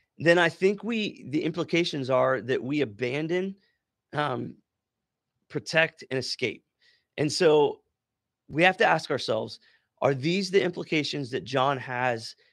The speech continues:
and that John is calling us to throughout the rest of, the rest of Revelation? Is this what the entire scripture is calling us to?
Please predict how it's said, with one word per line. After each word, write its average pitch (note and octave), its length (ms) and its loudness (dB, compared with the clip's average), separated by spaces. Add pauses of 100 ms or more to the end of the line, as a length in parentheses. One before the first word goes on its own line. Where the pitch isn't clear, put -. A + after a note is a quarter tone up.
(120)
and C#3+ 80 0
that B2+ 100 -2
John C#3+ 260 2
is C3+ 100 -2
calling C#3+ 320 0
us A2 160 -8
to B2 240 -6
throughout A#2 320 -2
the A#2+ 80 -6
rest A#2+ 500 -2
of, A#2+ 460 2 (1000)
the C3 120 -8
rest C3+ 300 -4
of C#3 120 -2
Revelation? C3+ 680 -4 (380)
Is D3 200 0
this - 360 -4 (720)
what C#3 260 2 (840)
the A#2+ 120 -4
entire C3+ 560 -2
scripture B2+ 580 -4
is A2+ 80 -8
calling A2+ 340 -6
us A2 160 -12
to? A2 280 -12